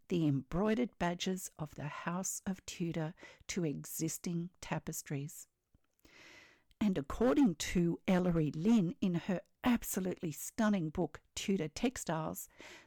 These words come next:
the fashion for tapestries featuring heraldic devices was particularly an early Tudor phenomenon.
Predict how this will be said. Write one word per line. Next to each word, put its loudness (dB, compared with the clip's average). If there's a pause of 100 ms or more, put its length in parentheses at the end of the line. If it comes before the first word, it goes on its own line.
(140)
the 0
fashion 2
for -4
tapestries -6
featuring -2
heraldic 2
devices -2 (360)
was 0
particularly -2 (260)
an 4 (160)
early 4
Tudor -4 (100)
phenomenon. -2